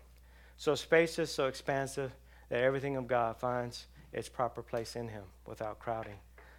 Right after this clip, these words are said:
Not only that, but all the broken and dislocated pieces of the universe, people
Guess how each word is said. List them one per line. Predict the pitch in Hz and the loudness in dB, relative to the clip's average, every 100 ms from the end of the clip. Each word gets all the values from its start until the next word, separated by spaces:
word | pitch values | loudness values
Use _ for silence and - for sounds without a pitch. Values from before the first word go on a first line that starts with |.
| - | 2
Not | 135 131 | 4 4
only | 131 131 | 4 4
that, | 131 139 120 | 4 4 0
but | - | -4
all | - 127 127 113 110 | 4 6 6 2 -4
the | 113 | -6
broken | 110 123 123 113 | -2 -4 -4 -8
and | 110 | -8
dislocated | 117 - 123 - 120 113 110 - - - | -8 -8 -8 -8 -6 -6 -8 -12 -20 -12
pieces | 147 135 - 104 - - - - | -10 -8 -10 -12 -14 -20 -20 -10
of | - | -8
the | 110 | -6
universe, | 110 113 104 101 101 - - | -6 -6 -8 -10 -12 -14 -10
people | 143 131 139 131 | -8 -6 -6 -6